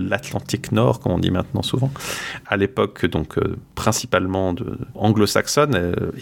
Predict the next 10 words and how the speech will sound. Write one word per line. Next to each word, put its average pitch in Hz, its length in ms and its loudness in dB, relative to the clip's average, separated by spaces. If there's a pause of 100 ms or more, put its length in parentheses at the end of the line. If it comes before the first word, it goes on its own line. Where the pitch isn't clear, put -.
Hild-, 104 220 2
c'est - 240 0
Hilda 98 280 2
de 90 100 -2
Whitby, 95 340 0
donc 90 160 -2
c'est - 160 -2
la, - 160 -4 (480)
c'est - 220 -20
une 87 180 -4